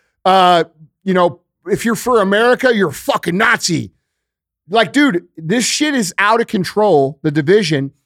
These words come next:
And where's that coming from? Oh, it's coming from the same motherfuckers that own the motherfucking banks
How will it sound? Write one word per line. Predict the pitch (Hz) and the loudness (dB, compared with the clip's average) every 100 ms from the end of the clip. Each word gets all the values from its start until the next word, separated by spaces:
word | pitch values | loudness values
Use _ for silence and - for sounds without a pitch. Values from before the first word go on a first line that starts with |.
| _ _ _ _ | _ _ _ _
And | 165 160 | -2 2
where's | 240 294 | 2 2
that | 277 269 | 0 -2
coming | 240 302 359 | -2 0 0
from? | - 156 98 67 _ _ _ _ _ _ | -2 -6 -8 -14 _ _ _ _ _ _
Oh, | 220 269 247 143 98 - _ | 0 4 4 2 -6 -18 _
it's | 160 - | -10 -4
coming | 285 262 285 | -2 0 -2
from | 254 233 | -2 -2
the | 196 | 0
same | - 240 247 262 226 | 0 0 0 -2 -2
motherfuckers | 240 226 208 - - 247 - 156 151 151 - _ _ _ | -2 -2 -4 -6 -2 -2 -2 -2 -2 -6 -14 _ _ _
that | 190 202 - | -2 -2 -2
own | 214 247 262 | 0 2 2
the | |
motherfucking | 226 214 190 165 - 233 233 196 139 107 - | 2 2 0 -4 -6 -4 -4 -4 -8 -6 0
banks | 226 233 156 - | 2 2 -2 -6